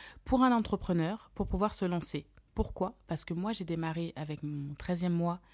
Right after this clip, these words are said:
euh, la sécurité sociale, mille cinq cents euros,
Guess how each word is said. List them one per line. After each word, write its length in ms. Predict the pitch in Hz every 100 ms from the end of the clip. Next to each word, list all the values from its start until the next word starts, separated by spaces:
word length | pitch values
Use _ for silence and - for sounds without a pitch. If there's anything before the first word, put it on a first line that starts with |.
| - - - - -
euh, 140 | 147
la 100 | 151
sécurité 420 | 151 156 165 160
sociale, 480 | 160 156 - 170 240 -
mille 220 | 170 175
cinq 160 | - 165
cents 200 | - 170
euros, 320 | 160 170 262